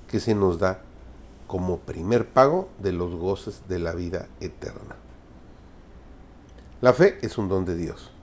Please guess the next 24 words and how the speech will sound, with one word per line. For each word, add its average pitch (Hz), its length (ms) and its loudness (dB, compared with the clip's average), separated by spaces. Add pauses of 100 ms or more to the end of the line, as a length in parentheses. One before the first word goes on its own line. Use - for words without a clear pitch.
(100)
pero 82 260 -4
no 90 300 -4
se - 180 -4
impone. 87 460 -4 (580)
Tiene 113 220 4
que - 80 -10
ser 110 160 4
aceptado. 95 580 2 (640)
Dios 107 220 0
siempre 107 500 2
da 101 160 6
el 104 120 0
primer 92 360 -2
paso. - 360 -6 (600)
Lo 98 320 6
hace 117 340 2 (180)
por 90 180 -6
todos 113 380 0
los 104 160 -2
que 90 120 -6
vienen 107 380 -2 (100)
a 95 120 -4
ese 87 300 -6
mundo. 85 380 -6